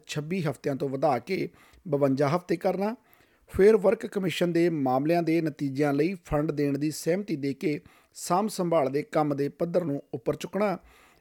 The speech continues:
ਅਤੇ ਚਾਈਲਡ ਕੇਅਰ ਸਬਸਿਡੀ ਵਾਲੇ ਪਰਿਵਾਰਾਂ ਉੱਤੇ ਲਾਗੂ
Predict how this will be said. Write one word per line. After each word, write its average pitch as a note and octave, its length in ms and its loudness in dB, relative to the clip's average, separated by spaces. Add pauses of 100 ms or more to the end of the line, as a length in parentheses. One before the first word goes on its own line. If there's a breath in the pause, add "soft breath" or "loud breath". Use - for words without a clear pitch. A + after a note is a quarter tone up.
(100)
ਅਤੇ G#3 220 2
ਚਾਈਲਡ F3+ 400 4
ਕੇਅਰ G3+ 260 2
ਸਬਸਿਡੀ E3+ 540 -6
ਵਾਲੇ E3 240 4
ਪਰਿਵਾਰਾਂ D3 400 0
ਉੱਤੇ D3+ 240 -2
ਲਾਗੂ C3+ 440 0